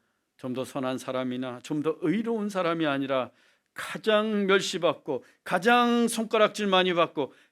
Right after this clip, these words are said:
가장 많은 미움을 받았던 죄인 중에 죄인인 세리 레위를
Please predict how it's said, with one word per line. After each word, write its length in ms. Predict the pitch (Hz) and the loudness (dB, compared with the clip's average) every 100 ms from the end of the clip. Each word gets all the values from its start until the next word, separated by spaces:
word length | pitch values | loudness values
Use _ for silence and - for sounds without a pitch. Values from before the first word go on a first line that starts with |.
| - | -10
가장 560 | - 196 240 262 254 | -2 4 8 8 6
많은 460 | 220 214 247 240 233 | 6 6 6 4 4
미움을 460 | 214 262 233 233 214 | 4 6 6 4 4
받았던 640 | 196 185 160 160 123 98 _ _ _ _ _ _ _ _ - | 4 2 0 -6 -6 -8 _ _ _ _ _ _ _ _ -12
죄인 460 | - 180 208 190 | 2 2 4 0
중에 320 | 180 185 185 175 | 0 0 2 2
죄인인 480 | 165 165 165 160 | 2 2 2 0
세리 520 | 156 - 151 143 139 131 | -2 -4 -2 -2 -2 -4
레위를 600 | 127 131 123 120 120 101 | -2 -2 -2 -8 -8 -12